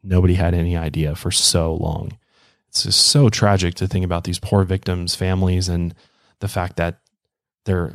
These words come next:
their loved ones they thought were getting better and that they were gonna come home and be recovered, and yet they died mysteriously of, of these overdoses and various conditions. And it's like, I can only imagine how confusing and painful it would have been to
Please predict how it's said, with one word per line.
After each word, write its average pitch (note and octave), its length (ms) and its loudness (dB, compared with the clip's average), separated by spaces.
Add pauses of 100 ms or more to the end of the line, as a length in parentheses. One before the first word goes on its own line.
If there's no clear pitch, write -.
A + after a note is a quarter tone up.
their G2 240 -4
loved F#2+ 260 2
ones F#2 360 2
they F2+ 140 -2
thought F2 200 -4
were F2 100 -4
getting E2 280 -6
better A2 420 6
and G2 140 2
that F2 100 -8
they F#2 80 -8
were F2 60 -10
gonna E2 140 -12
come E2+ 220 -12
home G#2+ 440 4
and E2 320 -8
be F#2 120 -8
recovered, G#2 580 -2
and F2 260 -8 (360)
yet F#2+ 200 0
they F2+ 140 0
died F2 360 4
mysteriously F2+ 800 -2
of, E2+ 280 -10
of F2+ 200 -8
these F2 220 -8
overdoses F2+ 760 0
and E2+ 220 -6
various F#2+ 360 -2
conditions. F2 600 -4
And F2 120 -4
it's F2 160 -4
like, E2+ 280 -8 (340)
I G#2 80 -2
can G#2+ 140 2
only G#2 200 6
imagine F#2 440 2
how F2+ 260 0
confusing F2+ 760 -2
and E2 160 -10
painful F#2+ 460 0
it F2+ 40 0
would F2 80 -2
have F2 80 -6
been F2+ 260 -2
to F2 380 -8